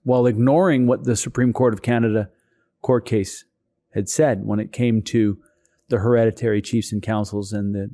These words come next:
the surrounding territory. It's not for me to determine what the Wet'suwet'en or the Gitxsan, uh, or the Squamish, um,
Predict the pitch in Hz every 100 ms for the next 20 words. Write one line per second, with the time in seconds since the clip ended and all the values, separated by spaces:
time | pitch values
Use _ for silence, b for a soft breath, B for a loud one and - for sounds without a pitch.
0 | 165 110 - 117 107 101 95 104 104 101
1 | 101 90 - _ _ _ _ _ _ -
2 | 151 170 151 123 - _ _ - 123 110
3 | 104 110 135 _ _ _ _ _ - 117
4 | 104 127 123 120 110 104 117 110 - 110
5 | 104 - - _ - 117 101 131 117 110
6 | 117 110 107 101 101 113 - 120 107 104
7 | 104 - _ _ _ _ _ - 104 107
8 | 107 110 - - 117 113 113 107 - -
9 | _ _ _ _ _ _ _ 117 110 104
10 | 101 101 -